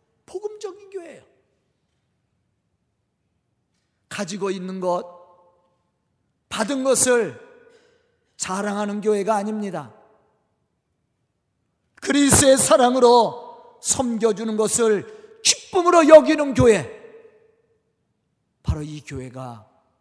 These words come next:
하나님의 교회를 교회되게 하는 교회입니다. 저는 오늘 말씀을 듣는 우리 성도들이,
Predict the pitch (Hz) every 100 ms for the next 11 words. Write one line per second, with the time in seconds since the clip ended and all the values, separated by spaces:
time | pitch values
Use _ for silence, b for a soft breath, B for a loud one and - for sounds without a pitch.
0 | _ _ _ _ _ - 240 226 214 214
1 | 214 196 180 180 180 139 _ _ _ _
2 | _ - 170 170 160 147 151 139 147 285
3 | - _ _ _ _ - - 226 220 160
4 | 120 _ _ _ _ _ _ _ _ _
5 | _ _ _ _ _ _ _ _ _ _
6 | _ _ _ _ _ _ _ _ _ _
7 | _ - 165 147 143 143 135 120 _ _
8 | _ _ _ - 185 196 - 208 196 190
9 | 185 175 180 160 175 175 160 147 156 143
10 | 131